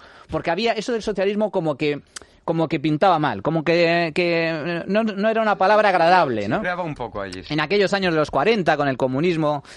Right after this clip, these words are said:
Speaker 1: etcétera, fue como que no, no vendía. Entonces se inventaron la palabra justicialismo, pero en realidad, eh, la base es la misma. Modelo intervencionista, eh, eh, proteccionista y fuertemente, eh, grabado con, con, con impuestos.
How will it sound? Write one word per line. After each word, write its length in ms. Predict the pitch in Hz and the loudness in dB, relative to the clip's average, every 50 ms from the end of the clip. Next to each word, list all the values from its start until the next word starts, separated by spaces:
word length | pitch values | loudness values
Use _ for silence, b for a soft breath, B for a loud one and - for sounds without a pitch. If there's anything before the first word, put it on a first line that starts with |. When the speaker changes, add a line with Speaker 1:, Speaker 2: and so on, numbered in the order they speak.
| B - | B -4
Speaker 1:
etcétera, 640 | - 123 127 - - 180 180 151 170 175 180 - | -2 -2 -2 0 0 0 0 2 2 0 0 0
fue 160 | 135 - 185 160 | 0 -2 0 0
como 220 | - 180 175 170 | 0 0 0 0
que 100 | 160 196 | 0 0
no, 220 | 214 240 240 208 | 2 2 2 2
no 140 | 185 214 220 | 2 2 2
vendía. 400 | 202 175 151 139 131 113 98 98 | 2 2 2 2 0 0 0 -2
Entonces 300 | 123 151 202 196 220 180 | -2 -2 0 0 0 0
se 60 | 208 | 0
inventaron 380 | 185 165 160 160 156 185 185 190 | 0 0 0 0 0 0 2 2
la 100 | 180 165 | 2 2
palabra 280 | - 156 165 170 165 - | 2 2 4 4 2 2
justicialismo, 680 | - 156 - 175 160 - 180 208 233 202 151 143 127 | 0 -2 -2 -2 -2 0 0 0 0 0 -2 -2 -2
pero 140 | - 147 156 | -2 -2 -2
en 80 | 165 156 | -2 -2
realidad, 300 | 160 175 202 226 214 B B B B B B | 0 0 0 0 0 B B B B B B
eh, 160 | - 190 185 - | -2 0 0 0
la 120 | 147 185 214 | 0 2 2
base 280 | 202 220 - - 190 | 2 2 2 0 0
es 80 | 180 160 | 0 0
la 80 | 147 | 0
misma. 320 | 147 147 131 110 104 92 107 | 0 -2 -2 -2 -4 -4 -2
Modelo 500 | 131 139 156 185 190 185 185 190 185 - B B B B | 0 0 2 2 2 2 2 2 0 -2 B B B B
intervencionista, 1160 | - 143 147 135 156 143 151 170 170 147 180 180 185 185 180 165 - - 180 175 175 175 170 - | -4 -2 0 0 0 0 0 0 -2 0 -2 -2 0 0 -2 -2 -2 0 2 2 2 2 0 0
eh, 320 | - 147 139 135 139 135 - | -2 -2 0 0 0 0 -2
eh, 120 | - 147 139 | -2 -4 -2
proteccionista 880 | - 151 151 - 165 156 - - 165 165 170 160 - - 170 165 156 - | -2 -2 -2 0 -2 -4 -2 -4 -2 -2 -2 -2 -2 0 0 0 0 -2
y 80 | 135 | -4
fuertemente, 800 | 127 - 151 147 139 147 143 139 143 143 131 - 143 143 139 - | -4 -4 -4 -4 -2 -2 -2 -2 -2 -2 -2 0 0 0 0 0
eh, 380 | - 127 127 123 117 117 113 107 | -2 -2 -2 0 0 0 0 0
grabado 400 | 117 120 120 120 131 131 135 127 | 0 2 2 2 2 2 0 0
con, 320 | - 131 123 117 110 104 - B B B B - | 0 -2 -2 -2 -2 -4 -6 B B B B -2
con, 380 | - 135 127 120 113 113 - - | 0 0 0 0 -2 -4 -4 -4
con 180 | - 135 120 | -2 -2 -2
impuestos. 540 | 110 107 107 - 117 107 - - 92 - | -2 -4 -4 -2 -4 -4 -4 -6 -12 -12